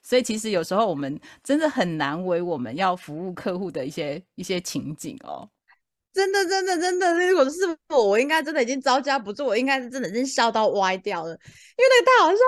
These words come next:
Speaker 2: 了，怎么可能一戴上那个墨镜，他说：“哦，哦，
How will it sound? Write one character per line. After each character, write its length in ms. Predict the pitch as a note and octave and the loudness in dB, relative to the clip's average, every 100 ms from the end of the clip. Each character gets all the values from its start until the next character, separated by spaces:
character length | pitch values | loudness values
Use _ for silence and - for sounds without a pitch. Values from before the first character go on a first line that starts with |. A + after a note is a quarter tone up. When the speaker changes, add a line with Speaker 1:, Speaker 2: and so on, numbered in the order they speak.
| A4+ | 4
Speaker 2:
了， 60 | - - | 2 2
怎 120 | A#4+ | 2
么 80 | G#4+ | 6
可 140 | B4+ | 6
能 80 | F#4 A#4 - - | 6 2 -2 -10
一 120 | D#4+ | -8
戴 160 | - A#4 A4+ | 2 2 4
上 80 | A#4 A#4 | 2 2
那 60 | A4+ | 0
个 140 | G4 G#4+ | -4 0
墨 280 | A4 F#4+ | 4 4
镜， 160 | E4+ G#4 | 2 0
他 140 | G#4 G4+ | 2 2
说 120 | G#4+ - | 0 0
：“哦， 200 | D4+ - - | -2 -4 -2
哦， 240 | G4 C4 | -2 -2